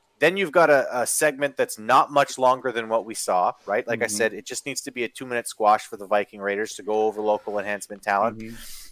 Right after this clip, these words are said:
Speaker 1: And then you've got a situation where both teams got over a little bit. Both teams
Speaker 2: Yeah.
Speaker 1: elevated a bit. Both teams moved up a little bit instead of just Viking Raiders come out looking like fucking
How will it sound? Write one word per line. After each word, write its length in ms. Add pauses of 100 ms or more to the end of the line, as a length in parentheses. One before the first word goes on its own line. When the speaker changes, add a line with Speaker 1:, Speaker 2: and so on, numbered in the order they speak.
Speaker 1:
And 120
then 100
you've 120
got 120
a 60
situation 640
where 160
both 280
teams 300
got 160
over 440
a 40
little 240
bit. 220 (100)
Both 300
teams 320
Speaker 2:
Yeah. 140
Speaker 1:
elevated 460
a 60
bit. 300 (100)
Both 300
teams 340
moved 300
up 160
a 40
little 220
bit 240
instead 320
of 100
just 360 (260)
Viking 300
Raiders 260
come 180
out 160
looking 260
like 200
fucking 640